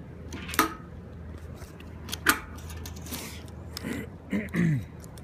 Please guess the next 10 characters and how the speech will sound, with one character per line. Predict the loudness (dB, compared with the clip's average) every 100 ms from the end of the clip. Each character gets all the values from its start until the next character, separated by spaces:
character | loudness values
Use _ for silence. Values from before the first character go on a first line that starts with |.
| -8 -8 -8 -8 -8 -8 -8 -8 -10 -6 -4 0 0 0 -4 2 2 6
え | 4 6 4 2 2 0 0 -2 -6 -8 -12 -12 -12 -12 -10 -10 -10 -10 -10 -8 -8 -8 -8 -8 -8 -8 -8 -8 -8 -8 -8 -10 -12 -12 -10 -10 -8 -6 -2
ー、 |
え | 0 0 -2
ー | -2
と、 | -4 -2
サ | -2
イ | 0
ド |
カ | 2
バ | 2